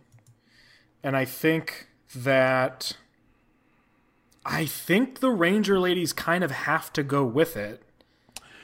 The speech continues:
Speaker 1: because
Speaker 2: and
Speaker 1: they're
Speaker 2: Josh
Speaker 1: down
Speaker 2: brought
Speaker 1: in
Speaker 2: up a
Speaker 1: numbers if they don't.
Speaker 2: Josh also brought up a good point. There's still a pseudo yellow alliance.
Speaker 1: Right. Right.
Speaker 2: With,
Speaker 1: I
Speaker 2: with Tanya, Gia,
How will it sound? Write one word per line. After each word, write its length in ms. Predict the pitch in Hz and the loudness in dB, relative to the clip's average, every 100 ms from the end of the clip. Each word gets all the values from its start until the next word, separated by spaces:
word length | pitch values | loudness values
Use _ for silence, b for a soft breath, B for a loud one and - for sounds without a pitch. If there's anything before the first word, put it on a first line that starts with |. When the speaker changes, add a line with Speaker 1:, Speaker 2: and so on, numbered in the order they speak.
| b | b
Speaker 1:
because 720 | 147 151 151 151 143 143 135 147 | 6 8 8 6 4 2 4 8
Speaker 2:
and 180 | 139 | 8
Speaker 1:
they're 60 | 123 | 8
Speaker 2:
Josh 320 | 135 143 151 | 10 12 12
Speaker 1:
down 100 | 147 | 10
Speaker 2:
brought 180 | 147 135 | 12 12
Speaker 1:
in 60 | 165 | 12
Speaker 2:
up 40 | 156 | 8
a 20 | |
Speaker 1:
numbers 400 | 156 156 151 135 | 2 2 2 0
if 140 | 135 | -2
they 160 | 123 123 | -2 -4
don't. 640 | 101 123 117 98 - - - - 113 | -4 -2 -2 -2 -10 -18 -16 -12 6
Speaker 2:
Josh 380 | 139 135 139 131 | 10 12 12 8
also 400 | 123 131 135 127 | 6 6 8 8
brought 260 | 107 120 | 10 10
up 100 | 120 | 10
a 80 | 123 | 8
good 240 | 104 120 - | 6 4 6
point. 380 | 123 117 104 - - _ _ _ - - | 6 6 4 -4 -20 _ _ _ -14 10
There's 240 | 151 135 | 12 12
still 360 | - - 156 147 | 10 12 12 12
a 60 | |
pseudo 840 | 123 - 156 151 139 135 131 127 110 _ _ _ _ | 12 10 10 12 12 12 12 10 6 _ _ _ _
yellow 840 | 123 127 139 139 120 110 107 98 - _ _ | 6 12 12 12 12 12 10 6 0 _ _
alliance. 840 | 127 117 123 120 92 76 - - - _ _ _ - | 6 10 10 8 4 -2 -2 -2 -4 _ _ _ -16
Speaker 1:
Right. 720 | 123 123 131 123 104 104 - - - - | -10 -2 2 2 0 -6 -14 -14 -18 -8
Right. 220 | 113 131 | 8 12
Speaker 2:
With, 340 | 139 123 - - | 12 12 6 6
Speaker 1:
I 60 | |
Speaker 2:
with 180 | 139 131 | 8 8
Tanya, 720 | - 147 147 147 143 139 135 123 | 6 8 10 10 10 12 10 8
Gia, 460 | 104 135 135 127 | 6 10 12 12